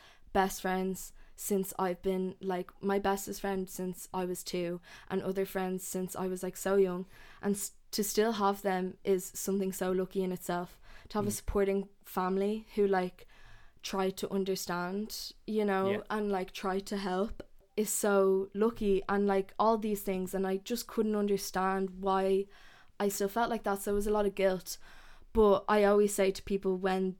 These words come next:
Speaker 1: they do feel like that, that, like, just because, like,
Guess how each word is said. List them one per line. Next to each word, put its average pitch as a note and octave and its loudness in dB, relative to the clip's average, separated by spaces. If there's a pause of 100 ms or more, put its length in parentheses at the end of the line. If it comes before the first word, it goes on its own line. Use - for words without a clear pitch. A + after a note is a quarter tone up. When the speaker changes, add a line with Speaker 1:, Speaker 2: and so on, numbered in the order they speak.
Speaker 1:
they F#3 0
do F#3 0
feel G3+ -2
like F#3 -4
that, - -6
that, F#3 -2
like, F#3 -2 (240)
just G#3 -2
because, F#3 -4
like, F#3 -2